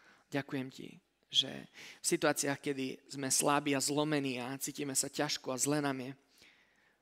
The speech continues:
ty tam vstupuješ a pozývaš nás, Pane, aby sme ti verili. A pozývaš nás, aby sme robili kroky viery, keď sa na to necítime, keď nás to presahuje. Ďakujem ti, že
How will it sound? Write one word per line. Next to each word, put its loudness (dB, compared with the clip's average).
ty -10
tam 0
vstupuješ -4
a -20
pozývaš -2
nás, -4
Pane, -10
aby -12
sme -4
ti -8
verili. -4
A -20
pozývaš 0
nás, -2
aby -6
sme -6
robili -6
kroky -8
viery, -8
keď -4
sa 0
na -2
to -4
necítime, 0
keď -4
nás -6
to -8
presahuje. -4
Ďakujem 0
ti, -4
že -2